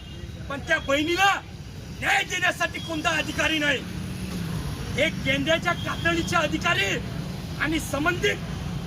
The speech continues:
जिल्हाधिकारी हे सुद्धा या आंदोलनाला भेट देत नाहीत. प्रथम या घटनेचा मी निषेध करतो. अरे, आता तरी या ठिकाणी सोंग करा, सोंग करणं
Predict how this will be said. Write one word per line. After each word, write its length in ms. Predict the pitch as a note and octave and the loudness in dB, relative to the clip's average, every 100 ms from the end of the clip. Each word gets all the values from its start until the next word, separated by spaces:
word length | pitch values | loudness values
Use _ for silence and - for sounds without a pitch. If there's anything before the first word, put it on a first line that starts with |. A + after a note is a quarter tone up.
| - - | -4 -2
जिल्हाधिकारी 920 | D4+ F4 F#4 F4 E4+ F4 F4 E4+ A#3+ - - - - | 0 4 2 0 0 2 2 0 -2 -6 -8 -8 -4
हे 140 | C#4 E4+ | 0 0
सुद्धा 520 | - E4 - G4+ - - - - - - - | 0 -2 4 4 4 -4 -12 -12 -12 -10 -2
या 120 | D#4 | 0
आंदोलनाला 540 | D4 D4 E4 F4 F4 E4+ | 0 0 0 2 2 0
भेट 420 | - E4 D#4+ - | 2 2 2 0
देत 240 | E4+ - | 0 2
नाहीत. 260 | E4 E4+ A#3+ - - - - - - - - | 2 2 0 -8 -8 -8 -8 -8 -8 -8 -6
प्रथम 360 | C4+ D4 E4+ F4 | -4 2 4 4
या 160 | F4+ | 2
घटनेचा 680 | F4 C#4+ - E4 D#4+ E4+ D4+ - - - - - - | 2 0 0 -2 2 2 2 0 -6 -6 -6 -6 -6
मी 80 | B3+ | -2
निषेध 540 | C4 - - - E4+ | -2 0 0 0 4
करतो. 500 | E4+ - F4+ E4+ - - - - - - - - - | 4 4 0 0 0 -8 -10 -10 -10 -10 -10 -10 -2
अरे, 280 | D#4 F#4 F4+ - - - - - - - - - - - - - - | 2 4 4 0 -8 -8 -8 -8 -10 -8 -10 -8 -10 -8 -8 -8 -6
आता 240 | C#4 C#4 F4 | -4 2 2
तरी 400 | F#4 F4+ F#4 D#4 - - - - - D#4 | 2 -2 0 -2 -4 -8 -8 -8 -2 0
या 60 | |
ठिकाणी 480 | E4+ - E4+ E4+ F4 | 0 0 0 2 0
सोंग 360 | - - D4+ F4 | -2 0 2 6
करा, 380 | E4+ E4 D#4 B3+ - - - | 6 6 2 -4 -8 -8 -2
सोंग 180 | D4+ E4 | 0 0
करणं 320 | D#4+ E4+ E4+ | 2 4 4